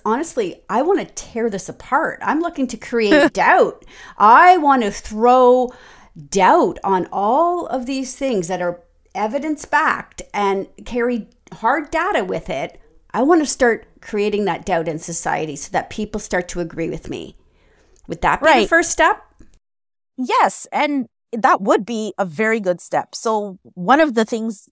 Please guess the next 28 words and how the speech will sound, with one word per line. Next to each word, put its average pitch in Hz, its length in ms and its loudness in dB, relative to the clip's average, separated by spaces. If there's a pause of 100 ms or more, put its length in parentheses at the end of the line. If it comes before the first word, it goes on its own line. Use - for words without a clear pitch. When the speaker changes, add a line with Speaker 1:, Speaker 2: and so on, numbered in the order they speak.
(280)
Speaker 2:
the 190 140 -2
first - 340 2
step - 300 2 (180)
is 214 260 -6
to 226 420 -8 (600)
actually 233 640 -4 (560)
start, - 420 0
as 196 180 2
you 269 120 -6
say, 190 440 -2 (340)
if 185 160 -6
that's 220 320 0
your 269 80 -2
intention, 226 800 -4 (340)
right? 202 260 0 (240)
We 190 100 0
have 320 140 2
to 233 100 -4
remember 240 600 -2 (300)
that - 100 -10
this 226 160 0
is 240 100 0
not 254 300 6
then 214 500 0
a 180 100 -2
technical 233 760 -6
or 170 240 -4
evidence-based 196 920 -2